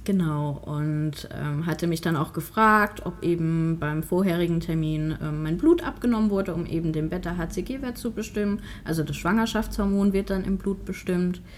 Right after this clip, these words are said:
Ähm, das war tatsächlich nicht, äh, der Fall, weshalb sie dann auch, mm, weniger gut gelaunt war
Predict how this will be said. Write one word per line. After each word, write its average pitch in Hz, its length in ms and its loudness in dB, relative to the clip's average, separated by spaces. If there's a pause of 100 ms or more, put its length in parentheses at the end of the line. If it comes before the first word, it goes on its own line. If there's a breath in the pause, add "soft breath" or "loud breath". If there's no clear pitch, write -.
(500 loud breath)
Ähm, 175 460 2
das 202 280 2
war 190 120 4
tatsächlich 185 600 2
nicht, 285 600 6
äh, 277 280 2
der 262 140 0
Fall, 240 460 4
weshalb 196 440 -2
sie 175 160 -4
dann 170 220 -2
auch, 190 280 0 (280)
mm, 285 360 2 (600 loud breath)
weniger 240 680 8 (160)
gut 262 240 2
gelaunt 262 500 6
war 254 420 4